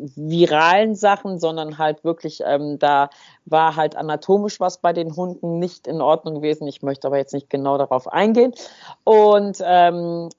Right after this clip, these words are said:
einer hat aber überlebt, einer. Und der ist so proper, <laughs> der ist, der, der, ey, der nimmt so zu. Und der, weil der hat natürlich die Tankstelle jetzt komplett offen, ne, bei der Mama. Der hat natürlich das volle Luxusprogramm.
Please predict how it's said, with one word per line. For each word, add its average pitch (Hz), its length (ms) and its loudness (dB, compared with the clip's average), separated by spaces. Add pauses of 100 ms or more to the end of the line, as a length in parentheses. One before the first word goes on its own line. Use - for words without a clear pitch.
einer 311 280 2
hat 285 120 -2
aber 240 160 2
überlebt, 196 500 -4
einer. 165 400 0
Und 170 240 -10
der 254 300 2
ist 208 180 -6
so 262 420 -4
proper, 254 720 -2 (100)
<laughs> - 100 -18
der 277 140 -2
ist, 262 220 -8 (360)
der, 226 220 4
der, 180 260 -12
ey, 185 100 0
der 190 160 0
nimmt 214 300 -6
so 233 260 2
zu. - 380 -4
Und 180 380 -4
der, 175 160 4
weil 165 120 2
der 160 120 0
hat 160 100 -6
natürlich 165 240 -8
die 165 140 -10
Tankstelle 196 560 -2
jetzt 202 200 -8
komplett 175 440 -4
offen, 185 360 -2
ne, 214 140 -4
bei 196 160 0
der 190 140 -4
Mama. 208 340 -4
Der 156 300 -2
hat 160 160 -8
natürlich 156 380 -4
das - 220 -4
volle 175 240 4
Luxusprogramm. 233 880 2